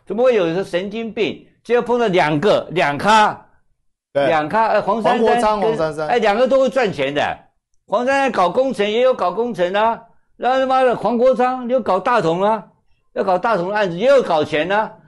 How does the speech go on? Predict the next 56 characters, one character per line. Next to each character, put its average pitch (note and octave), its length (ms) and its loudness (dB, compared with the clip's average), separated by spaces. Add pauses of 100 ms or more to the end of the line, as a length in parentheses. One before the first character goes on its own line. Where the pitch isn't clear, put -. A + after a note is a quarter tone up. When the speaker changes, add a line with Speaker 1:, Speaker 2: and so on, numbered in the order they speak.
(160)
Speaker 1:
你 G3+ 120 -4
们 B3+ 140 -2
两 G#3 120 0
个 A3 80 0
都 C4 280 2
偷 B3 240 0
鸡 A#3+ 200 -4
摸 A#3+ 280 0
狗， - 400 -6 (340)
居 A#3+ 120 -12
然 A#3+ 160 0
敢 F3 160 0
来 F#3+ 100 0
惹 F#3 260 0
我！ D3+ 280 0
还 G3+ 140 -2
有 B3+ 60 0
另 C#4 120 -6
外 C4 160 0
一 - 20 -4
个 E3+ 100 -2
更 F3 200 -2
妙 E3+ 200 -2
的， - 160 -12 (380)
他 - 120 -6
妈 A#3 200 2
的 F3+ 240 -4 (260)
张 B3+ 220 0
荣 A#3 160 0
华 D3+ 180 2
他 E3 140 0
也 B2 60 0
干 G#2+ 240 -4
了。 D2 120 -20 (120)
Speaker 2:
啊， C3+ 100 -4
对 D#3 180 0
啊。 C3+ 180 -2 (360)
Speaker 1:
啊， - 80 -8
张 D4 220 0
荣 C#4+ 160 2
华 G#3 120 4
跟 A3 160 0
我 A3+ 120 2
有 G#3 80 2
好 D3 160 0
朋 C#3+ 180 -2
友， G2 320 -4 (920)
张 C#4 160 2
荣 C4 100 0
华 A3 140 4
过 B3 200 0
去 A#3 120 -4
跟 A#3 120 -6
我 A3 140 0
一 A#3+ 80 -2
起 D#3+ 160 -8